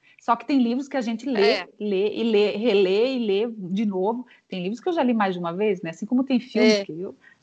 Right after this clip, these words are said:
Speaker 1: assisto
Speaker 2: Eu
Speaker 1: várias
Speaker 2: tenho
Speaker 1: vezes
Speaker 2: ciúme
Speaker 1: porque a
Speaker 2: dos
Speaker 1: gente
Speaker 2: meus
Speaker 1: gosta.
Speaker 2: livros.
Speaker 1: É.
Speaker 2: Eu fiz uma sessão de desapego quando eu mudei de área de, de trabalho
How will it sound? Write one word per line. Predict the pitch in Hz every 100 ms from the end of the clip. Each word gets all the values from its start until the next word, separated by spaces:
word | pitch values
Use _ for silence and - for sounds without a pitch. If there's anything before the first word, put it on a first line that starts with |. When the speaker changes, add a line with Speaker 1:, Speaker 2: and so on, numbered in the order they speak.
| _
Speaker 1:
assisto | - 180 - 185 -
Speaker 2:
Eu |
Speaker 1:
várias | 185 175 208
Speaker 2:
tenho | 185
Speaker 1:
vezes | 165 190 220
Speaker 2:
ciúme | 440
Speaker 1:
porque | 269 294
a |
Speaker 2:
dos | 269
Speaker 1:
gente | 240 254
Speaker 2:
meus | 240
Speaker 1:
gosta. | 165 226
Speaker 2:
livros. | 208 180 170 160 - - _ _ - 170
Speaker 1:
É. | 156 - - 202
Speaker 2:
Eu | 226
fiz | - 254 277
uma | 311 311 285
sessão | 277 262 269
de | 269 254
desapego | 233 220 226 _ 220 247 285 311
quando | 247 226 220
eu | 220 214 208
mudei | 208 196 220
de | 208
área | 202 196 220 214 170 _ _ _ _ _
de, | 170 175
de | 175
trabalho | 202 202 180 185 226 294 381